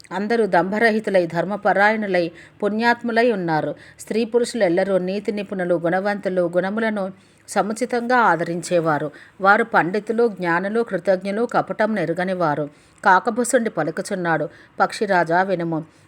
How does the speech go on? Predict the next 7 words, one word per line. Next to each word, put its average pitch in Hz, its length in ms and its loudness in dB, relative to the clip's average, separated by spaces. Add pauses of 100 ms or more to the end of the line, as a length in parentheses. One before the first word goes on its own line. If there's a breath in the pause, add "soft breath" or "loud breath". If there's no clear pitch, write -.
రామరాజ్యమందు 226 840 2
చేతనాచేతన 202 880 -2
జగత్తులోని 208 640 0
కాలకర్మ 208 640 0
స్వభావ 202 520 2
గుణ 185 340 0
జడితములైన 202 800 -2